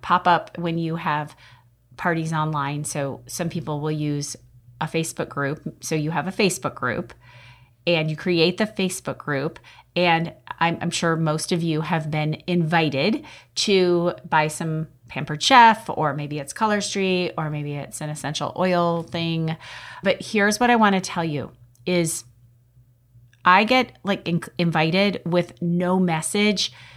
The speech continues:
to somebody's group. And I'm like, "I don't know what this is. I already have it." So a personal connection and asking, "Hey, do you wanna come to my X, Y, and Z?"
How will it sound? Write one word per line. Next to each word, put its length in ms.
to 180
somebody's 640
group. 480
And 80
I'm 60
like, 220
"I 100
don't 160
know 80
what 180
this 280
is. 320
I 120
already 200
have 340
it." 320
So 560
a 60
personal 720
connection 880
and 280
asking, 800
"Hey, 640
do 140
you 160
wanna 260
come 360
to 140
my 320
X, 220
Y, 120
and 200
Z?" 340